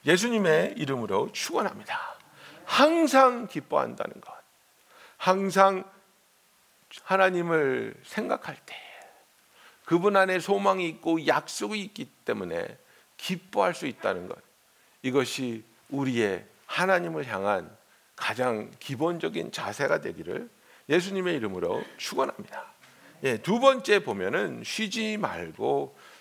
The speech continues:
기도하라고 되어 있습니다. 그래서 우리는 이거를 아우, 시도 때도 없이 쉬지도 못하고 항상 중얼중얼중얼 기도를 해야 되느냐가 아니라, 여러분, 이걸 시선을 잠깐 바꿔보세요.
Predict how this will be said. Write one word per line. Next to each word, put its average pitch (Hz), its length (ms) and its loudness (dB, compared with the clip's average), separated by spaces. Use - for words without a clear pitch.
기도하라고 107 1200 -2
되어 98 240 -12
있습니다. - 360 -20
그래서 170 160 0
우리는 190 360 4
이거를 143 600 2
아우, 123 480 -2
시도 202 360 -8
때도 165 340 0
없이 110 500 -8
쉬지도 185 480 0
못하고 113 500 -2
항상 226 720 -2
중얼중얼중얼 117 840 0
기도를 151 440 -4
해야 160 220 0
되느냐가 - 580 -6
아니라, - 340 -18
여러분, 196 180 2
이걸 202 140 0
시선을 - 420 -4
잠깐 - 520 -8
바꿔보세요. - 540 -14